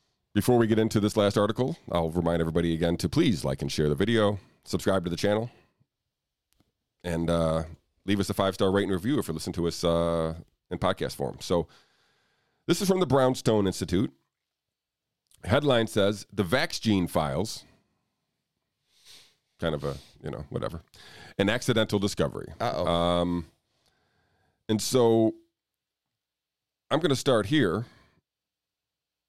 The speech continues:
Speaker 1: with our boy, Kevin McKernan. So Kevin McKernan is gonna join the show Wednesday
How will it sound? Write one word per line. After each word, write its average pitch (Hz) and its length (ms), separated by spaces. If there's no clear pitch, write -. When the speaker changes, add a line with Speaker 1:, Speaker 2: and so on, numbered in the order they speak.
Speaker 1:
with 110 160
our 104 100
boy, 113 440
Kevin 120 240
McKernan. 160 420
So 104 160
Kevin 160 200
McKernan 170 300
is 180 80
gonna 123 160
join 123 220
the 127 80
show 120 260
Wednesday 117 580